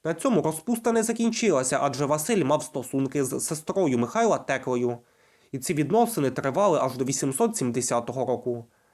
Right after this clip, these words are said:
Надзвичайна близькість до імператора дала змога-, змогу Василю реально захопити владу в імперії.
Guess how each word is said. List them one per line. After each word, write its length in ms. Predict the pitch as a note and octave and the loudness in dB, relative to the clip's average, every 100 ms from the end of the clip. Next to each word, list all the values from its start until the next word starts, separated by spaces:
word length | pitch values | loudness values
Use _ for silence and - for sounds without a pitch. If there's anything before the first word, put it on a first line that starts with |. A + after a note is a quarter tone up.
| _ _ - | _ _ -6
Надзвичайна 600 | C#3 B2+ E3+ A3 G#3+ G3+ | -4 -2 0 2 2 4
близькість 680 | E3+ A3 - - C#3 - C#3 | 4 2 2 0 -4 -2 0
до 100 | D#3 | 2
імператора 640 | C#3+ D3 D3+ G3+ G3 C#3 | 2 0 0 0 0 -2
дала 220 | B2+ C#3+ D#3 | 0 2 2
змога-, 480 | D#3 F3+ D3+ C3+ | 2 2 2 0
змогу 300 | C3+ F3 D#3 | 0 2 2
Василю 420 | B2+ C3+ D3+ F#3+ F3 | 0 -2 0 0 2
реально 400 | D3+ E3+ B2+ A#2+ | 4 2 2 0
захопити 520 | C3 - A#2+ B2+ B2 | -4 -6 -4 -2 -2
владу 380 | A#2+ F#3+ G3 C3+ | 0 2 2 0
в 40 | |
імперії. 600 | A#2 A2 A#2+ A#2 A#2+ | 0 -2 -2 -2 -2